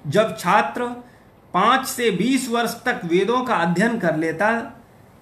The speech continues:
कर लेता है, तो वह परम चरित्रवान बन जाता है। वेदों का अध्ययन मनोधर्मियों के मनोरंजन के लिए नहीं, अपितु चरित्र निर्माण के लिए है। इस प्रशिक-, इस प्रशिक्षण के बाद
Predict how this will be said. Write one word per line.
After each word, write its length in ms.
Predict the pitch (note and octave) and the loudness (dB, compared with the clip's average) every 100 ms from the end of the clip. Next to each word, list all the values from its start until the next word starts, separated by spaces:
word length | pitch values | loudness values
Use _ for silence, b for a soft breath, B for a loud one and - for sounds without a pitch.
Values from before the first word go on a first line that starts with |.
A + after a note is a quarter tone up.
| - G#3 | -6 0
कर 180 | B3 | 0
लेता 320 | A3 F3+ G3+ F#3 | 2 0 2 2
है, 240 | F#3 A#3 | 2 -2
तो 380 | A3+ - A#3+ A3+ | -4 -6 -2 2
वह 180 | A3+ A#3 | 2 0
परम 440 | - A3 B3+ D4 | -2 0 0 0
चरित्रवान 720 | A#3+ G3 F#3 F3 E3+ G#3 A#3+ | 0 -2 -2 0 2 2 2
बन 160 | F3 D#3 | 0 0
जाता 280 | D3 D3 | 0 -2
है। 260 | C#3 B2+ - - - - - | -4 -6 -14 -20 -20 -20 -6
वेदों 400 | D#3 F3+ F3+ G3 | 0 2 2 0
का 120 | G3 | 0
अध्ययन 560 | - - E3 D3 F#3+ G#3 | -2 -2 0 2 2 2
मनोधर्मियों 840 | F3 G3+ A#3 F3+ F#3 F#3 G#3 G#3+ | 2 2 2 2 2 0 -2 -4
के 160 | G#3 F3+ | -4 -2
मनोरंजन 600 | E3 F#3 G3+ G#3 C4 C#4 | 0 0 2 2 2 0
के 140 | A#3 | -2
लिए 220 | F#3+ F3 | 0 0
नहीं, 320 | D#3+ D#3 A3 | 0 -2 -2
अपितु 360 | - E3 G3 F3+ | -4 -4 -4 -4
चरित्र 440 | F#3 A#3 C#4 A#3+ | -2 -2 -2 -2
निर्माण 480 | F3+ D#3+ D#3 D#3 F#3 | -2 0 0 0 0
के 80 | E3+ | -2
लिए 200 | D3 D3 | -2 -2
है। 340 | C3+ C3+ - - - - | -4 -8 -14 -20 -12 -4
इस 160 | F3+ | -4
प्रशिक-, 760 | - F3 E3+ A3+ - - - - | -2 -4 -4 -6 -8 -18 -14 -4
इस 140 | A#3 | -4
प्रशिक्षण 640 | - E3+ D3 F#3 - A#3+ A#3 | -4 -6 -4 -4 -2 0 0
के 140 | G#3 | 0
बाद 540 | D3+ C#3+ E3+ G3 - | 0 2 2 0 -4